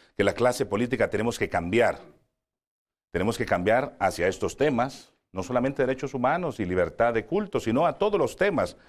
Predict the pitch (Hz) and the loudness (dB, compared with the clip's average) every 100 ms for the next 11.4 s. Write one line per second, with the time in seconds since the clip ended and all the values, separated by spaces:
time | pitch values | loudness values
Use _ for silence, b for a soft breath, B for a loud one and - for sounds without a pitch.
0 | b b 92 92 92 92 127 127 110 98 | b b 0 2 4 4 4 2 2 0
1 | 147 196 127 98 87 78 - _ _ - | 2 2 0 0 -2 -4 -12 _ _ 0
2 | 107 107 - 95 101 - 87 85 73 - | 2 2 2 2 2 0 2 2 0 -8
3 | _ _ _ _ _ _ _ _ _ _ | _ _ _ _ _ _ _ _ _ _
4 | - 107 143 160 175 190 - 190 117 82 | -2 2 4 4 4 2 4 2 2 -2
5 | - - 92 - 135 143 123 120 113 117 | -4 0 0 4 2 2 0 -2 0 0
6 | 139 139 131 127 127 123 127 131 156 180 | 0 0 0 2 2 4 4 4 2 -4
7 | - _ _ _ _ _ _ _ _ _ | -12 _ _ _ _ _ _ _ _ _
8 | _ 117 131 151 165 180 156 147 147 147 | _ 0 2 2 2 2 2 2 2 2
9 | 131 131 151 139 120 110 - 107 107 123 | 2 2 0 0 0 0 0 0 2 2
10 | 131 123 123 117 120 131 127 120 113 139 | 0 2 2 0 0 2 2 2 0 0
11 | 247 202 95 80 | 0 0 0 -2